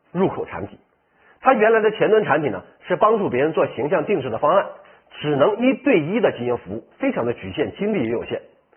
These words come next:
那如果要找到更多的高端客户进来呢，首先我们必须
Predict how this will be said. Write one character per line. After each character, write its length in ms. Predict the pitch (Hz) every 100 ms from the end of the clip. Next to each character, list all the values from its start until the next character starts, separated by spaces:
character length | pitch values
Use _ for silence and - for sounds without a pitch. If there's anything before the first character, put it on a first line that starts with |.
| _ _ _ _
那 140 | 233
如 160 | 202 233
果 80 |
要 140 | 202 302
找 200 | 156 110
到 120 | 180
更 340 | - 294 233
多 140 | 170 185
的 100 | 147
高 440 | - 240 247 254
端 180 | 240 226
客 160 | 214 202
户 80 |
进 120 | 160 156
来 140 | 104
呢， 120 | 107 - _ _
首 140 | - 135
先 140 | 196
我 60 | 131
们 160 | 160
必 240 | - 233 170
须 400 | - 196 196